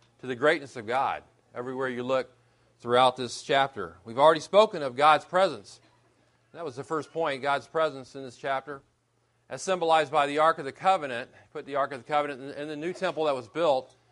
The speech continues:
and that symbolized God's presence. We've already spoken of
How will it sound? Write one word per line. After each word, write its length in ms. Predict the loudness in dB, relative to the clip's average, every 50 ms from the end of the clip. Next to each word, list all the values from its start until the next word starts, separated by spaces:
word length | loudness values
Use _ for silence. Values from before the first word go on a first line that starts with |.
| _ _ _ _ _ _
and 120 | -12 -8
that 120 | -8 -8 -6
symbolized 480 | -6 -8 -8 -2 0 2 2 2 0
God's 240 | 0 -2 -2 -2 -2
presence. 540 | -4 -4 -4 -2 -2 -4 -8 -14 -20 -20 -20 _ _
We've 260 | -16 -14 -14 -12 -4
already 300 | 2 4 4 4 4 0
spoken 460 | -4 0 4 4 4 4 4 -2 -2
of 240 | 0 0 -2 -2